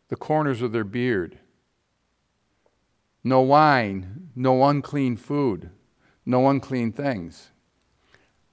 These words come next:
"Thou shalt set no unclean thing before thine eyes." I got a question for you. I want you to turn to, uh,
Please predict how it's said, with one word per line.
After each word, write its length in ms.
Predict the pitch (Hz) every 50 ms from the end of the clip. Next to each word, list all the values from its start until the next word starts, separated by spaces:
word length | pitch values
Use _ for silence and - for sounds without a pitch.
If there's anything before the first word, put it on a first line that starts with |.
| _ _ _ _ _ -
"Thou 260 | 113 135 143 160 156
shalt 240 | 151 - 151 131 -
set 380 | - 170 151 - - - -
no 300 | - 131 131 139 147 151
unclean 420 | 151 160 139 - 156 156 151 147 135
thing 340 | - 180 185 185 160 113
before 400 | 92 98 - - 120 113 107 104
thine 360 | 92 101 95 92 90 85 82 - _ _ _ _ _ _ _ _ _ _ _ _ _ _ _ _ _ _ _ _ _ _ _ _ _ _ _ _ _ -
eyes." 500 | 90 87 80 76 71 - - - - _ _ _ _ _ _ _ _ _ _ _ _ _ _ _ _ _ _ _ _ _ _ _ _ _ _ _ _ _ _ _ _ _ _ _ _ _ _ _ _ _
I 640 | _ _ _ _ _ _ _ _ _ _ _ -
got 80 | 123 143
a 20 | 131
question 400 | - 151 156 156 - - 151 127
for 180 | - - 117
you. 80 | 104 104
I 20 |
want 140 | 123 170 240
you 60 | 302
to 80 | 262 -
turn 360 | - - 175 175 180 175 175 170
to, 360 | - 135 131 123 123 127 120
uh, 220 | 113 110 113 107